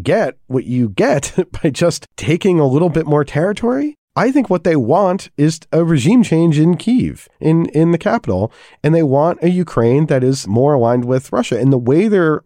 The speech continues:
forces are arrayed is to basically go to the Dnieper River, which splits the country in half between east and west,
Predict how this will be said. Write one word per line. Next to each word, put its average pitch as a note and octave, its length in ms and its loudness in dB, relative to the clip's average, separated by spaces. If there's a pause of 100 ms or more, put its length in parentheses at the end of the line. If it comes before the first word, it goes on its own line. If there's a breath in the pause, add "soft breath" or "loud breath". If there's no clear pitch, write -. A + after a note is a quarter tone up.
forces D3+ 560 -2
are A#2+ 320 0
arrayed B2 560 0 (500 loud breath)
is D#3+ 300 0
to F3+ 260 0
basically D#3+ 480 0
go D3+ 280 2
to D#3 160 -6
the B2 320 0
Dnieper C#3+ 360 0
River, B2+ 380 0
which D3+ 240 -4
splits - 340 -6
the C#3 140 -2
country C#3 320 -2
in G2+ 80 -2
half G#2 340 -4
between A2 320 -4
east A#2 220 -4
and B2 140 -2
west, F#2 320 -6